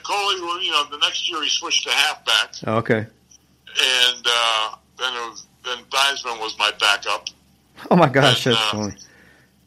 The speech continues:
Speaker 1: then, uh,
Speaker 2: I didn't know that.
Speaker 1: yeah, then, then, uh, you know, Coley is an attorney, and he's retired now, but he's an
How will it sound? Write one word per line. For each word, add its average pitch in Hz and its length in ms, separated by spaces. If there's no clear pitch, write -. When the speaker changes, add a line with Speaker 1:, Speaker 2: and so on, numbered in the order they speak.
Speaker 1:
then, 127 300
uh, 110 480
Speaker 2:
I 113 100
didn't 117 160
know 113 160
that. 98 260
Speaker 1:
yeah, 123 420
then, 117 160
then, 120 160
uh, 104 500
you 110 60
know, 98 180
Coley 135 320
is 113 280
an 110 120
attorney, 131 540
and 113 340
he's 101 100
retired 123 400
now, 113 180
but 95 40
he's 98 80
an 98 40